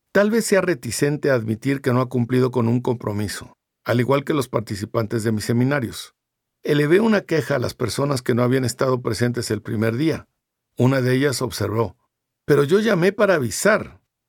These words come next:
Cuando llamó ya era demasiado tarde. Su disculpa no fue beneficiosa para la tarea, un seminario con un auditorio nutrido, o para las relaciones.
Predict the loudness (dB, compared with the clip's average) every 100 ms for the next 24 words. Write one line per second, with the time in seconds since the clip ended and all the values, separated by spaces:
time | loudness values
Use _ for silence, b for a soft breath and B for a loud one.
0 | _ _ _ 0 0 2 2 2 2 2
1 | 2 2 0 -2 -4 -4 -4 -6 -12 -12
2 | -18 -20 _ _ _ _ _ -4 0 0
3 | -2 -2 0 2 2 0 0 0 2 0
4 | -2 -2 0 0 -2 -2 -2 0 0 2
5 | 0 -6 _ _ _ _ -6 -2 -2 0
6 | 0 0 0 -2 -2 -4 -2 -2 -4 -6
7 | -8 -6 -4 -6 -6 -2 -2 -4 -10 _
8 | _ _ -2 0 2 2 2 0 -2 -4
9 | -2 -2 -2 -4 -14 -18